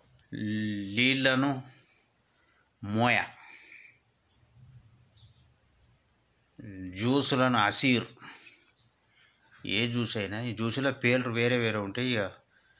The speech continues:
సంత్రాలను బ-, సంత్రాలను బర్తుక, నిమ్మకాయను లిమోన్, అంగూరు అనెప్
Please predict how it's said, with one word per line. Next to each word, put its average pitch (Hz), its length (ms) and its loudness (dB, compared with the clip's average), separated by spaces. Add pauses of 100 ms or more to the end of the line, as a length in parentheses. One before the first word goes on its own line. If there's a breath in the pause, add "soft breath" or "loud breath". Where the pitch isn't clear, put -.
(880 soft breath)
సంత్రాలను 110 680 2
బ-, 107 240 0
సంత్రాలను 113 720 2
బర్తుక, 110 380 0 (3000 loud breath)
నిమ్మకాయను 113 800 2
లిమోన్, 107 560 2 (3750 loud breath)
అంగూరు 131 640 4
అనెప్ 98 640 0